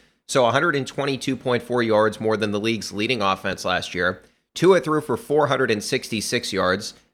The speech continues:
Pat Mahomes led the league at three oh eight point eight, so Tua was more than a hundred and fifty-seven yards more than Mahomes. Then you look at his yards per attempt, ten point four. He led the league last year at eight point nine, so a yard and a half higher than he was last year when he led the N F L.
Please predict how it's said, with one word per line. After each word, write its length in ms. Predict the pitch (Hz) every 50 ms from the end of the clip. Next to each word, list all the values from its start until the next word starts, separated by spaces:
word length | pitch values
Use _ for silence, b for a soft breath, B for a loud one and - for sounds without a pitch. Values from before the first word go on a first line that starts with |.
| _ _
Pat 220 | - 131 143 151 151
Mahomes 380 | 143 127 131 143 139 123 -
led 180 | 123 123 120 104
the 80 | 110
league 200 | 104 110 113 104
at 100 | 101 95
three 220 | - 117 123 123 117
oh 120 | 113 110
eight 200 | 107 107 101 -
point 220 | - 107 98 92 92
eight, 180 | 92 92 -
so 100 | - 107
Tua 300 | 95 - 139 131 131 127
was 180 | 113 113 107 -
more 180 | 117 110 110
than 140 | 104 107 101
a 40 | 95
hundred 280 | 95 123 123 151 156 139
and 140 | 120 110
fifty-seven 640 | 107 - 127 127 - - 117 - - 120 113 110 107
yards 300 | 104 101 101 98 95 -
more 160 | 104 107 107
than 240 | 98 101 98 95 -
Mahomes. 640 | - - 101 98 107 110 95 - - 110 - - b b b b b b b -
Then 160 | - 147 165
you 140 | 165 170 170
look 200 | 160 156 147 139
at 100 | 151 120
his 140 | 117 101 92
yards 340 | 107 120 120 135 143 135 -
per 120 | - 131
attempt, 380 | 113 - - 127 110 107 107 -
ten 240 | - 127 117 123 107
point 300 | - 120 117 110 98 -
four. 460 | - - 113 104 95 92 101 107 b b b b b
He 100 | - 123
led 220 | 117 139 139 131
the 80 | 127 127
league 240 | 127 131 120 107 98
last 340 | 110 110 113 123 120 -
year 100 | 120 107
at 100 | 98 -
eight 180 | 113 113 104 -
point 220 | - 110 101 92
nine, 340 | 104 104 101 95 95 98 101
so 240 | - - - 127 110
a 40 | 117
yard 340 | 113 107 113 120 135 139 135
and 120 | 127 127
a 60 | 120
half 240 | 117 123 120 117 -
higher 260 | - 113 113 113 110
than 140 | 101 107 104
he 60 | 107
was 200 | 101 104 101 95
last 360 | 92 98 107 113 120 117 -
year 100 | 107 98
when 120 | 95 98 95
he 60 | 92
led 220 | 95 104 117 110
the 140 | 104 101 98
N 80 | 92 90
F 120 | - -
L. 300 | 87 85 85 87 98 B